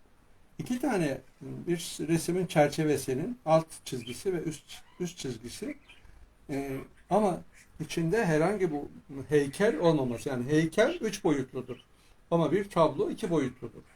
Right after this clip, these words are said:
Bu iki boyutlu, hmm, yaşamış olduğunuz hayatın tamamı, mesela televizyonun karşısında oturuyorsanız sürekli, e, henüz daha hani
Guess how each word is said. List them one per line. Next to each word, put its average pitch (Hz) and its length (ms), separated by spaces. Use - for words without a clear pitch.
Bu 285 180
iki 262 220
boyutlu, 151 540
hmm, 123 380
yaşamış 190 500
olduğunuz 147 380
hayatın 190 680
tamamı, 185 580
mesela 170 220
televizyonun 185 540
karşısında 185 460
oturuyorsanız 196 600
sürekli, 131 480
e, 147 60
henüz 208 360
daha 190 340
hani 170 180